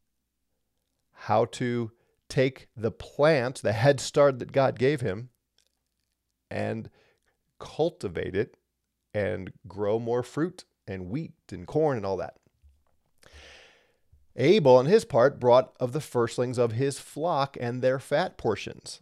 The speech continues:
So Abel is a shepherd. He, he's taking care of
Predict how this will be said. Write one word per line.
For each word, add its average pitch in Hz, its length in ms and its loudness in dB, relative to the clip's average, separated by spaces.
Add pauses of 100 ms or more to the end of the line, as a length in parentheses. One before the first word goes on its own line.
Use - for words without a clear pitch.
So - 240 -8 (140)
Abel 143 640 0 (1300)
is 113 240 -2
a 139 140 -2
shepherd. 131 560 -2
He, 113 140 -4
he's 123 200 -8
taking 127 300 -6
care 131 220 0
of 139 220 -4